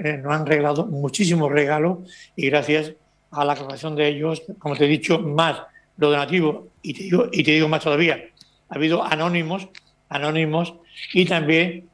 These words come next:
ha habido apad-, apadrinamiento de niños, que, que de ellos hemos recaudado mil quinientos euros. Yo creo que gracias a todo eso, y por último, quisiera saber, decir que, que como, como decimos que San Lucas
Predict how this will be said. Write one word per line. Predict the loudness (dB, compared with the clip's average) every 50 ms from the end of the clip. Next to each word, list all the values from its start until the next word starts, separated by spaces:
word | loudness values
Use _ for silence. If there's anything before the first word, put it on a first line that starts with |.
| _ _ 0
ha | 2
habido | 4 4 4 4 2 0 -4 -8 -14 -18 _ _ _ _ _ _ _ -18 -16 -16 -16 -16 -20 -20 _ _
apad-, | 0 2 4 4 4 2 0 -4 -8 -16 -10
apadrinamiento | -6 -4 -2 0 0 0 2 2 2 2 2 0 0 0 0 0 0 0 0 0 0 0 -2 -10 -6
de | -2 0 2 2
niños, | 2 2 2 2 2 2 0 -2 -4 -8 -14 _ _ _ _ 2
que, | 4 4 4 2 0
que | 2 2 2
de | 4 2 2
ellos | 2 2 2 2 0
hemos | 0 -2 -4 -4
recaudado | -2 -4 -4 -2 0 0 0 0 -2 -4
mil | -6 -6 -6 -6 -6
quinientos | -8 -6 -4 -4 -4 -4 -4 -4 -4
euros. | -4 -4 -4 -6 -6 -10 -16 _ _ _ -20 -20 -20 -16 _
Yo | 0 4 6 6
creo | 6 6 4 4
que | 4 4 4 2 0 -4 -12 -16 -14 _
gracias | 2 2 2 4 4 2 2 2
a | 2
todo | 0 2 2 2
eso, | 2 0 0 -2 -4 -6 -6 -2
y | 0 0
por | 0 2 2 2
último, | 2 2 2 0 0 -2 -4 -6 -8 -14 _ _ _ _
quisiera | -16 -8 -2 0 2 2 2
saber, | 4 4 4 2 2 0 -4 -10 -14 _ _ _
decir | -2 0 2 2 4 4
que, | 2 2 2 0 -2 -8 _ _ _ _ _ _ _ _ _ _ _ _ -20 -20 -20 -20 -20 _
que | -8 -8 -6
como, | -6 -6 -6 -6 -6 -6 -4 0
como | 2 4 4 6 6
decimos | 4 4 4 4 4 4 2
que | 2 2
San | 4 4
Lucas | 4 4 4 4 2 0